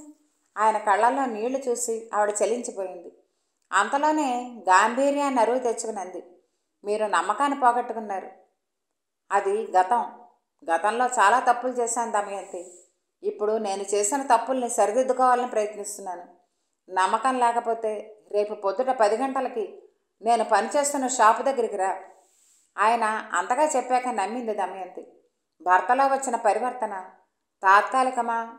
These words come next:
శాశ్వతమా అన్నది కాలమే నిర్ణయించాలి. కానీ ఈలోగా వైష్ణవ్ పెళ్లి అభిషేక్తో జరిగిపోవాలి అనుకుందావిడ. "అక్షర పెళ్లి చేసే ఉద్దేశం మీకుందా లేదా?"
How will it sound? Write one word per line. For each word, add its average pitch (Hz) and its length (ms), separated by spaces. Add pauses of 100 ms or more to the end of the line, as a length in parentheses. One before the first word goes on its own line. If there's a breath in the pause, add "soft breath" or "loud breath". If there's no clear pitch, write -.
శాశ్వతమా 247 920
అన్నది 196 420
కాలమే 196 460
నిర్ణయించాలి. 196 640 (640)
కానీ 247 600
ఈలోగా 226 520
వైష్ణవ్ 220 540
పెళ్లి 220 240
అభిషేక్తో 240 520
జరిగిపోవాలి 208 640 (140)
అనుకుందావిడ. 180 600 (1900)
"అక్షర 302 340
పెళ్లి 269 240
చేసే 277 280
ఉద్దేశం 262 420
మీకుందా 233 380
లేదా?" 277 420